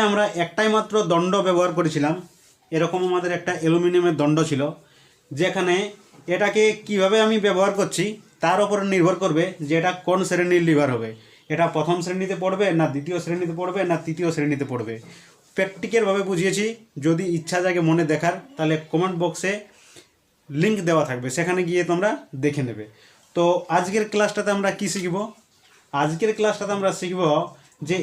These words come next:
এই যে যন্ত্রগুলো আছে, সরল যন্ত্রগুলো, যেমন প্রথম শ্রেণী আছে, দ্বিতীয় শ্রেণী আছে, তৃতীয় শ্রেণী আছে, এই যন্ত্রগুলো আমাদের কিভাবে সাহায্য করছে, যন্ত্র আমাদের কি করে, যন্ত্র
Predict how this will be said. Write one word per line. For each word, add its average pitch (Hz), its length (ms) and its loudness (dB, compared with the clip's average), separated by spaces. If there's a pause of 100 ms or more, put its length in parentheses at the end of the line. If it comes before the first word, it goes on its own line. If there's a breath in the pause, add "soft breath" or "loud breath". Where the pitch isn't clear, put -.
(140)
এই 208 160 0
যে 220 80 4 (120)
যন্ত্রগুলো 196 540 0 (100)
আছে, 185 120 -2 (100)
সরল 180 220 2 (100)
যন্ত্রগুলো, 160 480 0 (100)
যেমন 165 180 2 (120)
প্রথম 160 220 -2 (100)
শ্রেণী 165 240 0 (100)
আছে, 160 140 -2 (140)
দ্বিতীয় 160 320 -2
শ্রেণী 160 320 2
আছে, 156 120 0 (100)
তৃতীয় 156 300 0
শ্রেণী 147 300 0
আছে, 143 120 -8 (500 loud breath)
এই 196 140 0 (100)
যন্ত্রগুলো 208 500 2 (120)
আমাদের 196 260 2 (120)
কিভাবে 180 280 2 (100)
সাহায্য 143 280 0 (120)
করছে, 120 260 -12 (320)
যন্ত্র 190 300 2 (140)
আমাদের 214 260 0 (100)
কি 175 160 -10
করে, 113 160 -4 (400)
যন্ত্র 160 300 0